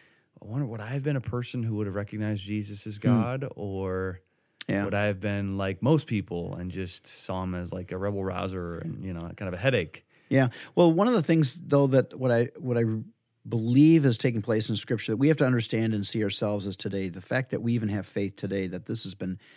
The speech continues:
Speaker 2: activated by God, that he's drawn us to himself.
Speaker 1: Yeah.
Speaker 2: And I don't look at these as necessarily saying, "Well, these people were smart and they saw Jesus and these others didn't." And I think we have to also recognize that this is the work of the Holy Spirit, that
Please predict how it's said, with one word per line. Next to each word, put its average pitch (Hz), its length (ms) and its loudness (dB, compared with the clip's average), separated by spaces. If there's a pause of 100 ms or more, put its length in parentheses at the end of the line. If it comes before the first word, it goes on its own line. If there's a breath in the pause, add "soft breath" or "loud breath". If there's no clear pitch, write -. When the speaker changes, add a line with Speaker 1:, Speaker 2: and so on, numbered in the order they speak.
(380 soft breath)
Speaker 2:
activated 117 640 2
by 101 180 0
God, 92 300 -2
that 92 100 -4
he's 98 160 -2
drawn 98 320 -4
us 95 100 -4
to - 120 -8
himself. 95 440 -4 (300 loud breath)
Speaker 1:
Yeah. 90 80 -10
Speaker 2:
And 127 140 2
I - 220 -2
don't 190 180 2
look 151 180 6
at 139 140 4
these 123 260 4
as 104 140 0
necessarily 113 580 0
saying, 104 300 -2
"Well, 98 100 -2
these 113 180 -2
people 110 240 -4
were 101 80 0
smart 98 440 0
and 101 80 -10
they 98 80 -6
saw 98 240 0
Jesus 98 440 -4
and 98 80 -4
these 90 80 -6
others 95 300 -4
didn't." 98 480 -4
And 90 160 -6 (480 loud breath)
I - 60 -4
think - 260 2
we 127 160 2
have 139 200 6
to 123 100 4
also 123 280 2
recognize 101 680 0
that 101 320 -4
this 127 200 2
is 160 180 0
the 113 120 0
work 104 380 -2
of 101 60 -4
the 98 100 -2
Holy 98 180 -4
Spirit, 98 440 -4
that 95 200 -6